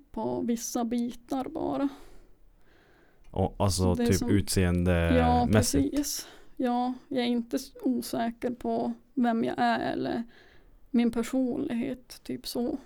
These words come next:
Speaker 1: Men utseendet har jag alltid varit osäker på och kommer nog alltid att vara det, tror jag.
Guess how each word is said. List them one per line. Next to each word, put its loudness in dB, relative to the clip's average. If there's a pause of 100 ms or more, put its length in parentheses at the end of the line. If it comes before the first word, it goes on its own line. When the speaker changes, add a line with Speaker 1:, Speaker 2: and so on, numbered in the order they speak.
(360)
Speaker 1:
Men -2
utseendet -2
har 0
jag -2
alltid -4
varit -4
osäker -6
på -8
och -6
kommer -4
nog -2
alltid -6
att -4
vara -4
det, -4
tror -6
jag. -4